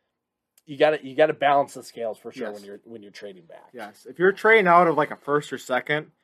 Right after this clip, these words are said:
Speaker 2: you better be getting a haul. Like, if you got the first pick and you're trading away a chance at Christian McCaffrey.
Speaker 1: Oh, don't,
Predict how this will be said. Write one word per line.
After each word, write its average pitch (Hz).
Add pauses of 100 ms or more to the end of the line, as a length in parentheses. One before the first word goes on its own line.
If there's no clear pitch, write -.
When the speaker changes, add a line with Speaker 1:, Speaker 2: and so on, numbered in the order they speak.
(180)
Speaker 2:
you 147
better 156
be 147
getting 127
a 92
haul. 87
Like, 123
if -
you 180
got 233
the 156
first 139
pick 131
and 127
you're 131
trading 127
away 113
a 107
chance 107
at 113
Christian 110
McCaffrey. 101 (140)
Speaker 1:
Oh, - (440)
don't, 202